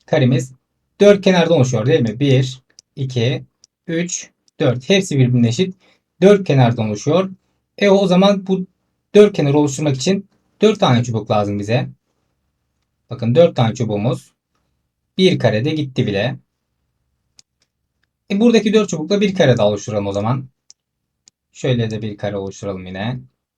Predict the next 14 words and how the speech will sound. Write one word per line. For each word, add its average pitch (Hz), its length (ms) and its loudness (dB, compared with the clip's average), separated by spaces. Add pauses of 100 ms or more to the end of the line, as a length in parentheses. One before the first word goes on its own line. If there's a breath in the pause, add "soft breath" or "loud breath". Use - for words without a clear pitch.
(360)
O 113 60 -8
zaman 135 300 0
dört 175 160 2
çubuğumuz 156 380 -4
daha 156 160 2
gitti. 120 540 -6 (2500)
Son 214 180 0
kalan 135 300 2
dört 175 180 0
çubuğumuza 151 500 -2
da 117 100 -2
bir 123 160 2
kare 107 180 -2
oluştururuz. 101 840 -8